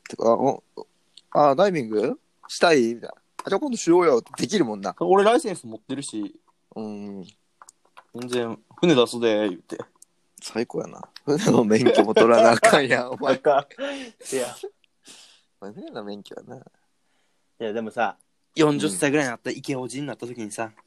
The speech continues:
Speaker 1: 出た、出た。イケオジな。
Speaker 2: そう。「ダイビングが趣味です」ってめちゃめちゃイケてない？
Speaker 1: うん。「ダイビングとツーリングが趣味です」って言いたいわ。
Speaker 2: バリイケイケやん。
Speaker 1: イケオジで。「あ、で、船の免許持ってます」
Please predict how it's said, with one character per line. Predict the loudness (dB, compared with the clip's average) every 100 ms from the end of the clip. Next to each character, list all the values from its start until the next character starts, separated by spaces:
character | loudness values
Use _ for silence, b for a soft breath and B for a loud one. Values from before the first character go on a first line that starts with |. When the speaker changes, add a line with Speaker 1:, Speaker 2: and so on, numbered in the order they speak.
| -20 -8
Speaker 1:
出 | -6
た、 | -6
出 | -8 -8
た。 | -10 _ _ _ _ _ _ _ _ _ _ _ _ _ _ _ _ _ _ -16
イ | -10
ケ | -8
オ | -8
ジ | -6
な。 | -6 -8
Speaker 2:
そ | -6 -6 -6 _ _ _ _ _ _ _ -8
う。 |
「ダ | 0 2
イ |
ビ | 2
ン | -2
グ |
が | -2 -2
趣 | -4
味 | -6
で | -4
す」 | -4
っ | -6
て |
め | -6 -4
ち | -2
ゃ |
め | 0
ち |
ゃ | 0
イ |
ケ | 2
て | 2 0
な |
い？ | -4 _ _ _ _ _
Speaker 1:
う | -12
ん。 | -12 -12 -18 _ _
「ダ | 0 4
イ | 2
ビ | 0
ン |
グ | -8
と | -10
ツ | -2 0
ー |
リ | 0
ン | -2
グ |
が | 0
趣 | 0 0
味 | -8
で |
す」 | -8
っ |
て | -8
言 |
い | -6
た |
い | -6
わ。 | -4
Speaker 2:
バ | 0
リ | 2
イ | 2
ケ | 2
イ | 0
ケ | 2 -2
や | -2
ん。 | -14 _ _ _ _ _ B B B B -14
Speaker 1:
イ |
ケ | 0 2
オ | 2
ジ |
で。 | -4 -10 _ _ -2
「あ、 | 2 4
で、 | 2
船 | 0 -2
の | 0 2
免 | 0
許 | -2
持 | -10
っ |
て | -8
ま | -8
す」 | -2 -4